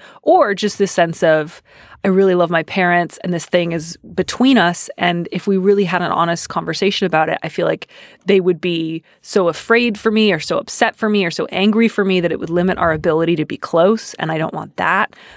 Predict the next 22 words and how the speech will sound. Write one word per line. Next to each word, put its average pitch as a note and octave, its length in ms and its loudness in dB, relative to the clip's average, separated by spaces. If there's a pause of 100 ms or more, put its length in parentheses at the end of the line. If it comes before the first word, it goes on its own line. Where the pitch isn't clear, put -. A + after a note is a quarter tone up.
(160)
Um, D#3+ 420 -4 (140)
so - 140 2
again, C#4+ 260 2
I B3+ 40 4
really A3 340 4
think, G3+ 240 0
like, - 160 -2
this G3+ 180 2
is G3 120 2
a F#3 40 0
conversation E3+ 560 -2
where D#3+ 80 -4
you, E3 220 -4
you F#3 220 2
have G3 120 4
to F#3 80 -2
find F3 220 -2
out D#3+ 100 0
from - 140 -8
your D#3+ 100 -6
husband, D#3 460 -4
like, - 300 -10